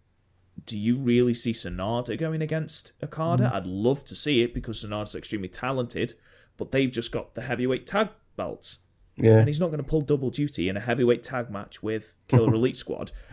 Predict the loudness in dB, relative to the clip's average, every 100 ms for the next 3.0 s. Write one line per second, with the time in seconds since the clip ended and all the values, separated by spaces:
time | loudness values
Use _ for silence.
0 | -2 0 4 6 6 4 2 2 2 -2
1 | -2 0 -2 -2 -4 -6 -6 -6 -8 -6
2 | -2 0 0 0 2 4 6 4 0